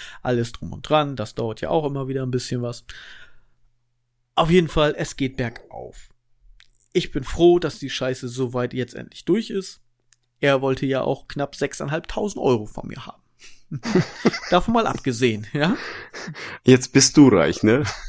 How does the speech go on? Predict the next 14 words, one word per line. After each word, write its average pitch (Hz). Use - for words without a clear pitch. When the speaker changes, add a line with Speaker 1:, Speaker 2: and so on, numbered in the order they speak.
Speaker 2:
<laughs> -
Er 151
Speaker 1:
Nee, -
Speaker 2:
muss -
Speaker 1:
das 165
Speaker 2:
dich 120
Speaker 1:
Ding, 208
Speaker 2:
auszahlen. 120
Speaker 1:
das, 113
das 156
Ding 226
ist -
ja 131
jetzt, 135